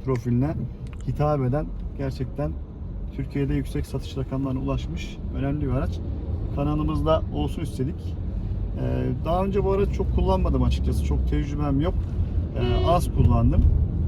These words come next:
Ama bugün sizlere böyle deneyimleyerek, kullanarak, e, sizlere gördüklerimi aktarmaya çalışacağım bu araçla ilgili. Şimdi bu araçlar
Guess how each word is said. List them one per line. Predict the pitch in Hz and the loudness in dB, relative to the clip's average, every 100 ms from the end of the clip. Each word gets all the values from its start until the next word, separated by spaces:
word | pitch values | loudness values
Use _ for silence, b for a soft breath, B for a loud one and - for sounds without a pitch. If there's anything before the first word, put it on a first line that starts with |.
| - - | 2 4
Ama | - - - | 6 6 4
bugün | 151 | 4
sizlere | - - 143 143 | 4 6 6 4
böyle | 139 139 147 - - - - - - - - | 6 6 6 6 4 4 4 4 4 4 6
deneyimleyerek, | 143 147 151 151 151 - - - - | 6 6 6 6 6 6 6 6 4
kullanarak, | - - 131 120 | 4 4 4 4
e, | - - - - - - - - - - - - - - - - - - - - - - - | 6 6 6 8 8 10 8 6 6 8 8 8 8 8 10 10 10 8 8 8 8 8 8
sizlere | - - - - - - - - - - | 8 8 8 8 8 8 6 6 8 8
gördüklerimi | 160 - - 135 135 | 8 8 8 8 8
aktarmaya | - - 143 139 151 | 6 6 6 6 6
çalışacağım | 196 143 - 147 139 | 6 4 4 4 4
bu | |
araçla | - - - 117 | 4 8 8 8
ilgili. | 117 120 - - - - - - 180 | 6 6 6 4 4 4 4 4 4
Şimdi | 180 170 | 4 4
bu | 175 | 4
araçlar | 185 196 190 202 | 6 6 6 6